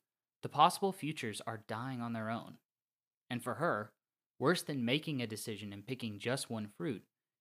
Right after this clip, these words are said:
is her inability to choose any of the figs and watching them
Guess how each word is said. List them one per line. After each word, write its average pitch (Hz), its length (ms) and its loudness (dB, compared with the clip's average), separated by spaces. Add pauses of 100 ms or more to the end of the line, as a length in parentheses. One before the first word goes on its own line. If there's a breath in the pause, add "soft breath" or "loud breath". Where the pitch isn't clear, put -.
(120)
is 135 140 -2
her 139 200 -2
inability 139 600 0
to 123 100 -8
choose 113 360 -6 (180)
any 165 200 0
of 151 120 -2
the - 60 -12
figs - 520 -14
and 117 140 -8
watching 127 320 2
them 127 160 -2